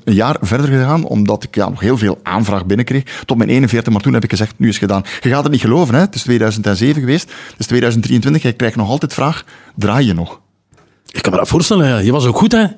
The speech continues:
Speaker 1: Ja,
Speaker 2: was
Speaker 1: dat
Speaker 2: goed,
Speaker 1: weet ik,
Speaker 2: goed,
Speaker 1: dat weet
Speaker 2: goed
Speaker 1: ik
Speaker 2: in je
Speaker 1: niet.
Speaker 2: job, hè?
Speaker 1: Dat weet ik niet. Wat
Speaker 2: Was,
Speaker 1: niet
Speaker 2: je was toch een veelgevraagde trouw-dj?
Speaker 1: Ja, dat wel.
Speaker 2: Ja, hè?
Speaker 1: Zeker, ja, zeker en vast. Ja, zeker en
Speaker 2: Dus
Speaker 1: vast.
Speaker 2: was je
Speaker 1: En, en
Speaker 2: goed,
Speaker 1: ik
Speaker 2: hè?
Speaker 1: had, ik had heel veel, heel veel trouwfeesten dat ik ook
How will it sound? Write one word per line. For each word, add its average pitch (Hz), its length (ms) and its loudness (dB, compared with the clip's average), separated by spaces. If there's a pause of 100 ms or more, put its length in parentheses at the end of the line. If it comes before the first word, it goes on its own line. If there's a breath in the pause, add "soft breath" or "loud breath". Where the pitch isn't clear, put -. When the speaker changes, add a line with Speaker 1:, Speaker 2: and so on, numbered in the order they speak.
(100)
Speaker 1:
Ja, - 80 0
Speaker 2:
was - 0 - (100)
Speaker 1:
dat - 80 0
Speaker 2:
goed, 196 100 4
Speaker 1:
weet 196 80 2
ik, 143 60 0
Speaker 2:
goed, 196 100 4
Speaker 1:
dat 117 80 -2
weet 117 100 2
Speaker 2:
goed 208 80 4
Speaker 1:
ik 196 60 2
Speaker 2:
in 175 60 2
je 156 60 4
Speaker 1:
niet. 139 100 2
Speaker 2:
job, 240 160 2
hè? 240 120 2 (160)
Speaker 1:
Dat 95 140 0
weet 101 160 2
ik - 60 -4
niet. 107 140 4
Wat 117 120 2
Speaker 2:
Was, 143 120 0
Speaker 1:
niet 165 100 0
Speaker 2:
je 147 80 4
was 180 140 2
toch 185 140 2
een 175 140 4
veelgevraagde 165 540 2
trouw-dj? 170 600 4
Speaker 1:
Ja, 131 200 2
dat 104 120 2
wel. 131 140 2
Speaker 2:
Ja, 147 180 0
hè? 135 140 2
Speaker 1:
Zeker, 113 260 -4
ja, 98 120 0
zeker 101 240 0
en 131 60 2
vast. 143 240 0
Ja, 113 220 0
zeker 117 200 -4
en - 60 2
Speaker 2:
Dus 123 100 -2
Speaker 1:
vast. - 0 -
Speaker 2:
was 101 100 0
je 117 60 2
Speaker 1:
En, - 60 0
en - 60 2
Speaker 2:
goed, - 20 4
Speaker 1:
ik 202 120 2
Speaker 2:
hè? 135 60 0
Speaker 1:
had, - 100 -6
ik - 80 -8
had - 160 -4
heel 98 160 2
veel, 95 200 2
heel 101 100 -4
veel 82 160 0
trouwfeesten 127 400 -4
dat 104 100 2
ik - 100 -6
ook - 260 -6